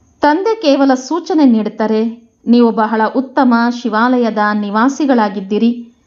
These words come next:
ಪುನಃ ಜನ್ಮಗಳನ್ನು ತೆಗೆದುಕೊಳ್ತಾ ತೆಗೆದುಕೊಳ್ತಾ ನೀವು ಅರ್ಧದಲ್ಲಿ ವಿಕಾರದಲ್ಲಿ ಇಳಿದಿದ್ದರಿಂದ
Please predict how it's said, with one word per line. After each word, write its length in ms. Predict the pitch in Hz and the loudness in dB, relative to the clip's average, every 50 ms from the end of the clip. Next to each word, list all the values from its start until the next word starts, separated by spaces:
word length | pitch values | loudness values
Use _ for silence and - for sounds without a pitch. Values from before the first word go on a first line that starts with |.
| _ _ _ _ _ _ _ _ _ - | _ _ _ _ _ _ _ _ _ 0
ಪುನಃ 540 | 330 349 403 415 392 330 339 349 349 269 | 0 2 2 0 0 0 0 0 2 2
ಜನ್ಮಗಳನ್ನು 640 | 240 240 254 262 285 339 349 320 277 247 240 240 233 | 2 4 6 6 6 4 4 2 2 4 4 4 2
ತೆಗೆದುಕೊಳ್ತಾ 840 | 240 240 214 214 247 247 285 285 262 240 226 233 240 226 220 220 220 | 2 0 -2 0 0 0 0 0 0 -2 -2 -2 -2 0 0 -2 -2
ತೆಗೆದುಕೊಳ್ತಾ 1040 | 220 220 190 202 196 208 202 - 214 214 214 - 262 226 202 196 220 - - - - | -4 -6 -6 -6 -8 -8 -6 -4 -4 -4 -2 0 0 0 0 -2 -4 -10 -12 -6 -2
ನೀವು 220 | 220 226 226 214 214 | 0 2 2 2 0
ಅರ್ಧದಲ್ಲಿ 760 | - - 208 214 208 220 311 294 269 254 226 220 226 233 233 | 0 -2 -2 -2 -2 -2 0 0 2 0 2 2 0 0 0
ವಿಕಾರದಲ್ಲಿ 840 | 202 214 214 214 - 240 247 269 285 277 233 220 208 202 208 214 214 | 0 -2 -4 -2 0 0 0 2 0 0 0 -2 -2 -2 0 0 0
ಇಳಿದಿದ್ದರಿಂದ 800 | 214 - 220 214 220 214 220 202 185 196 190 190 196 208 220 | 0 0 0 0 2 2 0 0 0 0 0 0 2 2 2